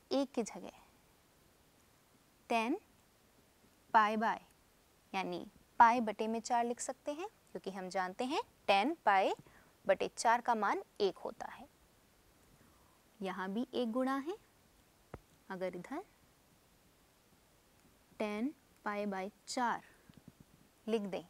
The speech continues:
तो हमारा गुणधर्म बन रहा है। वह गुणधर्म कौन सा बन रहा है? tan ए प्लस बी का, जहाँ ए पाई बटे चार है और बी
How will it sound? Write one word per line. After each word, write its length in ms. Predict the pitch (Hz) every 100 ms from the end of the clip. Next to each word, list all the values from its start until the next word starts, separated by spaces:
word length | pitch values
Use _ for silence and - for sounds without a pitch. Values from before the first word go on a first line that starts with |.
| - _ -
तो 60 | 240
हमारा 360 | 220 226 214 226
गुणधर्म 480 | 240 233 240 233 233
बन 200 | 233 233
रहा 260 | 247 254 277
है। 160 | 330 - _ _ _ - - -
वह 180 | 190 180
गुणधर्म 460 | 202 208 208 226
कौन 260 | 220 226 226
सा 140 | 247
बन 180 | 240 247
रहा 220 | 247 254 294
है? 140 | 381 - _ -
tan 280 | 180 214 - _ _ -
ए 100 | 233
प्लस 300 | - - -
बी 80 | - -
का, 120 | - - - - - - -
जहाँ 260 | 202 180 - -
ए 320 | 269 240 381 - _ _ _ _ _ _ _ _ _
पाई 180 | 165 165
बटे 240 | 175 202
चार 280 | 240 349 403
है 220 | - 285 - _ _ _ -
और 160 | 190 165
बी 200 | 196